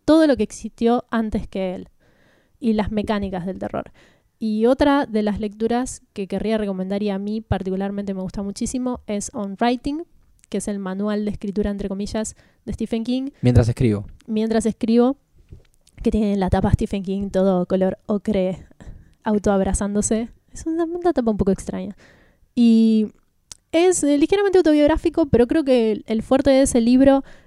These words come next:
Speaker 1: es lo que él llama la caja de herramientas, que son técnicas de escritura, eh,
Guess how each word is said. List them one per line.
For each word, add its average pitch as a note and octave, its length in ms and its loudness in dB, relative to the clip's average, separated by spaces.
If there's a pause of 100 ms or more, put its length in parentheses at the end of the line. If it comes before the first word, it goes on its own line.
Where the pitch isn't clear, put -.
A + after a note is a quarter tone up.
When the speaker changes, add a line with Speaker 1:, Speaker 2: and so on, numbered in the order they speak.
(140)
Speaker 1:
es A#3 360 2 (400)
lo G#3 220 4
que G3 320 2
él A#3 160 4
llama A3+ 340 0
la F#3 300 2
caja G#3+ 260 -4
de G3+ 80 2
herramientas, G#3 800 -2 (880)
que - 100 -4
son A#3+ 380 -2 (240)
técnicas C4 760 0
de G3 140 -4
escritura, G3+ 800 -2 (1080)
eh, G3 500 -4